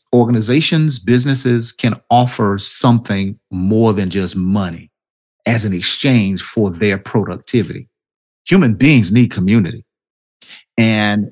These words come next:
the, the business that learns how to scratch the itch of the human soul for community at work will never have to worry about talent.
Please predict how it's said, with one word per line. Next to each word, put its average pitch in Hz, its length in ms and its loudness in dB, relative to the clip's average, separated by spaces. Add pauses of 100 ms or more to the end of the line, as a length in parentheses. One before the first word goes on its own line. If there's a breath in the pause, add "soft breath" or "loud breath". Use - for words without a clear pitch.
the, 98 320 -4
the 110 160 -2
business 175 600 2
that 135 380 0
learns 113 920 2 (520)
how 135 580 4
to 110 400 4
scratch - 720 0
the 160 260 0
itch 139 280 4
of 117 160 0
the 117 100 0
human 180 560 4
soul 107 560 0
for 107 180 -2
community 156 800 2 (180)
at 123 180 2
work 147 480 0 (440)
will 110 120 2
never 120 320 2
have 120 200 2
to 117 80 -2
worry 104 240 0
about 87 240 -4
talent. - 300 -8